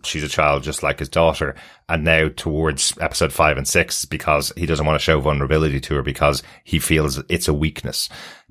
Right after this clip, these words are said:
But he can show that in front of his brother when he can trust him again, <laughs> when he, when he gets the lowdown on what is really going on in Jackson. Um, so yeah, I love that progression of Joel. And you can see it in him after these scenes. After he gets out of Jackson, you can see how much more open he is.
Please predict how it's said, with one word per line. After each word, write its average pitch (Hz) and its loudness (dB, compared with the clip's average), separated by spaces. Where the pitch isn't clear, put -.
But 85 4
he 80 2
can 82 0
show 87 4
that 80 2
in 69 -4
front 71 -6
of - -14
his 67 -6
brother 69 -4
when 131 4
he 107 2
can 73 -4
trust - -4
him 67 -6
again, - -4
<laughs> - -12
when 143 6
he, 123 2
when 101 4
he 87 4
gets 87 4
the 82 0
lowdown 73 2
on 69 -2
what 73 0
is 78 -2
really 78 2
going 69 0
on 67 -2
in 65 -6
Jackson. 65 -2
Um, 69 0
so - 0
yeah, 73 4
I 73 2
love 78 2
that 69 0
progression 69 -4
of - -12
Joel. 65 -4
And 87 4
you 87 4
can 101 2
see 104 4
it 92 6
in 90 6
him 82 2
after 82 2
these 65 -6
scenes. 64 -8
After 78 2
he 71 2
gets 69 -2
out 69 2
of 65 0
Jackson, 67 -2
you 62 -8
can 71 -2
see 73 -2
how 71 -2
much 73 -4
more 71 0
open 87 0
he 67 0
is. 64 -4